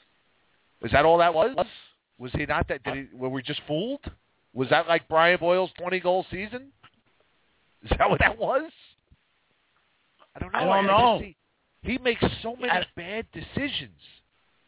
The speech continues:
Speaker 2: Oh,
Speaker 1: He makes
Speaker 2: always
Speaker 1: bad
Speaker 2: caught up
Speaker 1: decisions for a
Speaker 2: tight.
Speaker 1: rookie, much less a guy that's been in the league now, what,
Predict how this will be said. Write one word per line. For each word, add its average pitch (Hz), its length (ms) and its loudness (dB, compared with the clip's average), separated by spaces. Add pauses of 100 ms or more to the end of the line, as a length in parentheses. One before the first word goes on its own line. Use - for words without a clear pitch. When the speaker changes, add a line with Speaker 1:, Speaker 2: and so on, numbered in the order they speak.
(1200)
Speaker 2:
Oh, 85 380 -10 (600)
Speaker 1:
He 160 60 -4
makes - 100 2
Speaker 2:
always 127 240 4
Speaker 1:
bad 226 180 6
Speaker 2:
caught 123 260 4
up - 60 6
Speaker 1:
decisions 214 240 -6 (120)
for - 120 2
a 139 140 6
Speaker 2:
tight. 135 100 -10
Speaker 1:
rookie, - 340 -2 (400)
much 127 220 -8
less 123 180 -4
a 120 60 -6
guy 117 180 -2
that's - 180 -2
been 113 180 -12 (480)
in 131 140 -4
the 120 80 -6
league 120 300 -8
now, 110 160 -4
what, - 140 -4